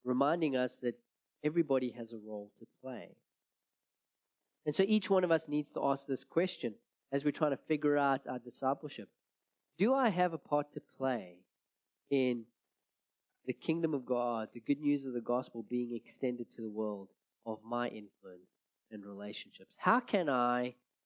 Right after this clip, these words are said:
how can you welcome, heal, disciple, and commission other people in, in, in, in their lives, in their callings, and what God's doing in their life? You know, how can we begin to do the things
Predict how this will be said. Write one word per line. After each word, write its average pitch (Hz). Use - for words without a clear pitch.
how 139
can 143
you 123
welcome, 147
heal, 131
disciple, 123
and 135
commission 165
other 104
people 98
in, 135
in, 156
in, 156
in 170
their 190
lives, 117
in 117
their 143
callings, 120
and 117
what 127
God's 117
doing 110
in 107
their 104
life? 98
You 117
know, 113
how 160
can 202
we 190
begin 147
to -
do 127
the 120
things 107